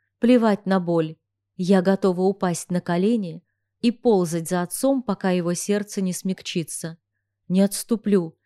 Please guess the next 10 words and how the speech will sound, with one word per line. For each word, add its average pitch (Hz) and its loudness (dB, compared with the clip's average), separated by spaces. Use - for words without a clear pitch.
не 196 4
убедившись, 175 -2
что - -6
он 190 -2
позаботится 196 -2
о 165 -6
драконе. 170 -6
Сейчас 190 -2
самое 180 -2
важное — 180 -6